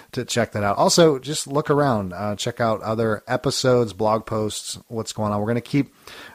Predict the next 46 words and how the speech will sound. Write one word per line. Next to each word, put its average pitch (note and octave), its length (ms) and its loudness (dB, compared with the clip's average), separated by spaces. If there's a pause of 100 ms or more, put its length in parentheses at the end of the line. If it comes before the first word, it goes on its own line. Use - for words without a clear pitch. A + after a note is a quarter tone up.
(160)
producing B2 520 2
great A#2+ 300 2
content B2+ 640 2 (360)
and A2+ 100 -6
get A#2 160 0
that A#2 120 4
out A2+ 240 4
to - 140 -6
you. A#2 260 2
And G2+ 100 -2
so G#2+ 140 -4
hopefully A#2 340 0
that G#2 160 0
website G#2+ 720 -2 (340)
is, G#2+ 200 -4
is G#2 240 -6
just G2+ 160 -8
a G2+ 80 -2
helpful A2 340 -4
resource, G2 640 -4
not G2+ 220 -4
just G2 320 -6
a, F#2+ 200 -4 (240)
a G#2 60 -8
storefront, G#2 680 -2
if G#2 200 -4
you A2 100 0
will, A2 360 2 (260)
uh, G#2 180 0
but G2 160 -6
a - 20 -14
lot G#2+ 180 2
of G#2 60 -2
great G#2 200 -2
stuff - 280 -6
going G2 200 -6
on F#2 140 -6
there. F#2 140 -8
So, - 280 -4
so - 180 -4
thank C3 220 -4
you B2+ 80 -6
for A#2+ 100 -6
checking B2+ 280 2
that B2+ 100 4
out. E3+ 200 6